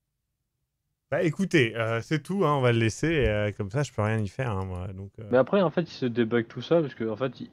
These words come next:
Speaker 2: il freeze, il s'efface, et après, hop, ça repart.
Speaker 1: Ouais, je, je pense que c'est vraiment leur serveur, pour le coup, c'est, ça, ça,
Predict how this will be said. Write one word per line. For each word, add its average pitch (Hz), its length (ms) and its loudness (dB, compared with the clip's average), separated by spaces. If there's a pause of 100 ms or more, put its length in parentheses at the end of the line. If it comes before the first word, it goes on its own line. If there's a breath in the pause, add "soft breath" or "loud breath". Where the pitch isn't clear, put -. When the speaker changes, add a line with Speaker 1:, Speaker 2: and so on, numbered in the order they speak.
Speaker 2:
il 117 140 -4
freeze, 196 480 0
il 143 80 -6
s'efface, - 480 2
et 123 40 2
après, 127 180 0
hop, 170 140 0
ça 135 120 0
repart. 107 340 -2 (680)
Speaker 1:
Ouais, 175 180 0
je, 113 580 0
je - 100 -18
pense 147 220 -2
que 127 60 -4
c'est 117 140 -2
vraiment 123 240 4
leur 123 180 4
serveur, 147 400 4
pour 117 140 -4
le 113 120 0
coup, 120 180 -4
c'est, 107 300 -2
ça, 117 240 4
ça, 113 280 2